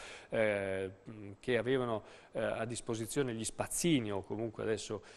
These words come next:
eh, si chiamano operatori ecologici o poi ogni tanto cambiano nome, comunque, eh, un, eh, triciclo vintage per un centro storico pulito, eccolo qua. Eh, non vorrei sbagliare, ma credo che non proprio così, ma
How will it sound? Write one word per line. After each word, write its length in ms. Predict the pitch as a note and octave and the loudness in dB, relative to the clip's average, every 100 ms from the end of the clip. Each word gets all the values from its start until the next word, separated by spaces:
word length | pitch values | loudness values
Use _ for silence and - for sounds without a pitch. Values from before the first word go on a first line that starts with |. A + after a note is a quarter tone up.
| - - | -18 -8
eh, 220 | A2 G2 | -8 -6
si 160 | - | -10
chiamano 320 | - A#2 A2 G#2 | -4 -4 -4 -6
operatori 460 | - G#2+ - A2 | -6 -4 0 0
ecologici 580 | G2 A2+ A#2 G#2+ G2 G#2+ | 2 4 6 6 0 -8
o 40 | |
poi 200 | G2 A#2+ | -2 -2
ogni 100 | G#2 | -2
tanto 300 | F#2+ A#2 G2+ | 0 0 0
cambiano 320 | G2 A2 C3+ C#3+ | -4 -2 -2 0
nome, 260 | A#2+ G2 | 0 0
comunque, 460 | F#2 C#3+ A#2+ A2 F#2+ - - | 2 4 4 2 -2 -6 -8
eh, 460 | - A#2+ A2+ G#2+ G2+ - | 2 4 6 4 2 2
un, 300 | E3 D#3 D3+ | 4 4 4
eh, 260 | C#3+ B2+ | 6 4
triciclo 480 | - D3+ - F#3+ D3 | 2 0 0 4 4
vintage 640 | D#3+ F3 - C3 G#2+ G2+ G2+ | 4 0 8 8 8 0 0
per 140 | B2 | 0
un 140 | B2 | 0
centro 360 | A#2+ F3+ E3 C3 | 2 2 2 -2
storico 480 | - C3 B2+ A2 A2+ | 0 4 4 2 -4
pulito, 600 | - C#3 A2 G2 A#2 - - - | -2 -2 -2 0 0 -2 -8 -2
eccolo 440 | C3 B2 - A#2+ | 2 2 2 0
qua. 200 | - F#2+ - - - - | 2 0 0 -16 -18 -8
Eh, 200 | A#2 A#2+ | -4 -4
non 320 | - D3+ E3+ | -2 0 4
vorrei 160 | E3+ E3 | 6 8
sbagliare, 420 | F#3+ F3+ C#3+ C3 | 6 8 8 6
ma 100 | A#2 | 2
credo 260 | E3+ D3+ B2 | 2 4 4
che 160 | A#2+ | 0
non 220 | A#2+ C3+ C#3+ | 0 -2 2
proprio 320 | C3 A#2+ A2+ | 0 2 2
così, 340 | D#3+ A#2+ A#2+ | 2 2 0
ma 240 | A2 G#2+ | 0 -2